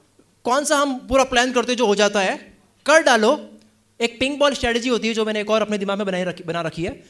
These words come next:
कि जैसे मान लो आपने वो वीडियो देखी होगी ना, बॉल फेंकती है तो पूरा बर्तन के टकराते हुए जाती है,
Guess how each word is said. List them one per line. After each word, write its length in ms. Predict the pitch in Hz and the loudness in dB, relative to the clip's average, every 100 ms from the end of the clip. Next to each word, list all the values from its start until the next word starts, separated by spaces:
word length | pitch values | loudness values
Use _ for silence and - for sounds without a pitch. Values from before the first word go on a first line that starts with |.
| _ _ _ | _ _ _
कि 100 | - | -4
जैसे 220 | 226 240 269 | -2 0 0
मान 200 | 226 226 | 0 2
लो 420 | 254 254 254 - | 2 2 0 -2
आपने 320 | 196 226 254 | -4 0 -2
वो 180 | 247 247 | 0 -2
वीडियो 280 | 190 214 247 | 0 0 0
देखी 200 | 220 254 | -2 -2
होगी 180 | 240 233 | -4 -2
ना, 120 | 294 | -2
बॉल 200 | 202 220 | 0 0
फेंकती 240 | 214 - | 0 -4
है 40 | 226 | -4
तो 100 | 226 | -4
पूरा 520 | - - 214 233 233 | -8 -6 0 4 4
बर्तन 380 | 175 190 233 233 | 4 2 0 -2
के 140 | 240 | -2
टकराते 360 | 214 202 208 220 | -2 -4 -2 -2
हुए 100 | 220 | -2
जाती 260 | 190 208 | -2 -2
है, 340 | 190 190 190 | -2 -4 -10